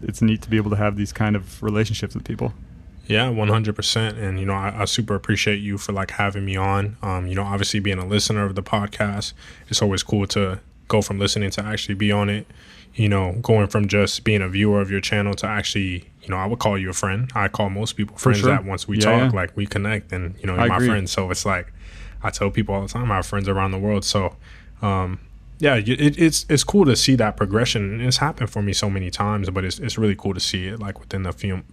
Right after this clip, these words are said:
Speaker 2: the film community, um, you know, going from just being a viewer to,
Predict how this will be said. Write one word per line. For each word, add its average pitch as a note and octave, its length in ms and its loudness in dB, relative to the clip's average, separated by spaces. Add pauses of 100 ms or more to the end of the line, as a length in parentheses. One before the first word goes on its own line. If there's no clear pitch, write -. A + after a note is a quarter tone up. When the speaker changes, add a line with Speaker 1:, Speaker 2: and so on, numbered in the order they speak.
(100)
Speaker 2:
the A2 200 4
film A2 440 0
community, G2+ 720 -2 (500)
um, G#2 360 -2 (540)
you G#2 80 0
know, F#2 160 -2
going G2 280 -2
from G#2+ 180 -10
just - 400 -6 (160)
being G2+ 160 0
a F#2 60 -2
viewer F#2 280 -4
to, G2 360 -6